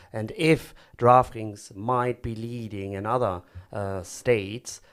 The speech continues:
um, you know, it's, it's, uh, it, it will be close just between the two of those. And I'm, I'm pretty sure, as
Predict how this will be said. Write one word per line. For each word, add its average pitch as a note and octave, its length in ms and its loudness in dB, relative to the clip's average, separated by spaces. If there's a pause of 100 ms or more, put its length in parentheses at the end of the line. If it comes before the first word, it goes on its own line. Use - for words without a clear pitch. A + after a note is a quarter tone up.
(140)
um, G#2 680 -4
you C3+ 120 -4
know, G2+ 320 2
it's, - 340 -10
it's, - 360 -8
uh, G#2+ 500 -2
it, B2 140 -8
it - 200 -6
will C#3 140 2
be C3 80 -6
close B2+ 300 -2
just - 200 -6
between A#2+ 360 -6
the G#2 320 -2
two B2 200 -4
of F#2 100 -6
those. G#2 440 4 (320)
And A2 320 0
I'm, A#2 240 4
I'm C3+ 140 6
pretty C3+ 280 4
sure, G#2 480 4
as B2 500 4